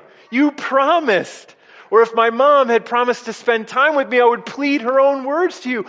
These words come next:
"Mom, you said, now's the time." God has given us these mighty promises to be pled before him, to strengthen us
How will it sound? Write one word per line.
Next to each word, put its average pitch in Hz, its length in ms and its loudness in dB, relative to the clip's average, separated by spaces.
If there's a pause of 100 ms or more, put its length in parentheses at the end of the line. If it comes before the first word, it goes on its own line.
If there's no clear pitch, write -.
(200)
"Mom, 269 540 0 (180)
you 247 200 -2
said, 240 720 0 (220)
now's 233 600 -2
the 202 160 -2
time." 165 800 -8 (1000)
God 156 240 -2
has 160 200 -6
given 175 280 -4
us 156 200 -4
these 165 260 -12 (200)
mighty 185 720 -2 (180)
promises 170 920 -4 (240)
to 220 180 -8
be 214 180 -6
pled 214 560 2
before 170 460 0
him, 139 340 -4 (680)
to 226 160 -8
strengthen 220 880 0
us 196 560 2